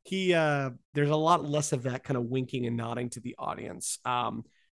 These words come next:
although it's nice they were able to wrap it up with the slides, yes, there was a lot of unresolved stuff where I would have loved to see the,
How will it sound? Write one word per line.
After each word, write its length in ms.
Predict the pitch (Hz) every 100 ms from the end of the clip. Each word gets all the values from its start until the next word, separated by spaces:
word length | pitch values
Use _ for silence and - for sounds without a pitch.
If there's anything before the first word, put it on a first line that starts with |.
| _ _ _ _ _ _ _
although 300 | 156 151 160
it's 160 | 151 147
nice 220 | 151 147
they 100 | 151
were 80 | 147
able 100 | 131
to 60 |
wrap 320 | 127 131 131
it 60 | 139
up 100 | 135
with 120 | 131
the 80 | 127
slides, 520 | - 135 135 135 123 -
yes, 400 | 151 127 - -
there 140 | 143
was 100 | 151
a 60 | 143
lot 240 | 139 156
of 100 | 151
unresolved 480 | 127 139 131 127 127
stuff 220 | - 127 120
where 140 | 123
I 40 |
would 160 | 123 135
have 100 | 135
loved 220 | 131 127
to 60 | 123
see 280 | - 131 123
the, 240 | 117 113